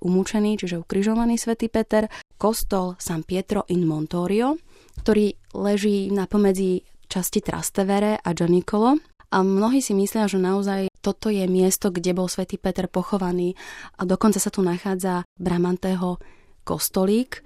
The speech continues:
a môžete vidieť taký otvor presklenený a práve pozostatky dreva z kríža, na ktorom bol ukrižovaný svätý Peter. Nebol ukrižovaný tak ako, ako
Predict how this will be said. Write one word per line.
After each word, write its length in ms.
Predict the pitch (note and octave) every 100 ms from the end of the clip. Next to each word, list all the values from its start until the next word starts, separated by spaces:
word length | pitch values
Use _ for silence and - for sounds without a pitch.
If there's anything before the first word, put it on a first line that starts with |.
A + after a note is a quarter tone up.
| - - - -
a 80 | F#3
môžete 400 | A#3 C#4+ C4+ F3
vidieť 720 | F3+ F#3+ A3+ A#3+ - - - _ _
taký 240 | - - - G3
otvor 320 | G3 A#3 A#3+
presklenený 960 | A#3 A#3 - A3 G#3+ G3+ G3 G3 - _ - - -
a 80 | F#3+
práve 400 | - F#3+ F#3+ F#3+
pozostatky 640 | G3 G#3+ - G3 - G3 E3+
dreva 640 | F3 F3+ F#3+ F#3 F#3+ -
z 160 | - -
kríža, 440 | F#3 F3+ F#3+ F3 F3+ F#3
na 160 | F#3 -
ktorom 240 | F3+ F3
bol 240 | F3 E3+ - - - G#3
ukrižovaný 480 | G#3+ G3 G3 F3+
svätý 400 | F3+ F#3 F#3 F3+
Peter. 320 | F#3 F3+ F#3 - - -
Nebol 320 | F3+ F#3+ F#3
ukrižovaný 560 | F3+ F#3+ F#3+ F#3 F#3 F#3
tak 240 | F3+ F3+
ako, 240 | F#3 F#3+ - - - - - -
ako 480 | - - F#3+ F#3